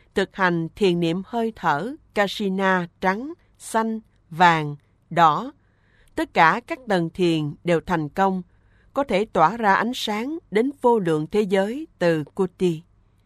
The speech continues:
Năm giờ mười, ngồi thiền, niệm hơi thở, bốn, tức bốn tầng thiền sắc giới.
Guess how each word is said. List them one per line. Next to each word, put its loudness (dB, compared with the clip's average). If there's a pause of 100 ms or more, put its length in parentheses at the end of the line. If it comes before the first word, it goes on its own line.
(1300)
Năm 0
giờ 4
mười, 0 (420)
ngồi 4
thiền, 0 (280)
niệm 4
hơi 0
thở, 2 (380)
bốn, 0 (600)
tức -6
bốn 2
tầng 0
thiền 0
sắc -8
giới. -2